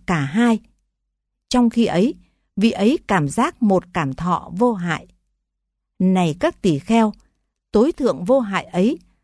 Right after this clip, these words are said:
ta nói là vị ngọt các cảm thọ.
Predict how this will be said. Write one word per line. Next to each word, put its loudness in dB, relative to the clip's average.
ta 2
nói 2
là 0
vị -4
ngọt 2
các -8
cảm -2
thọ. -4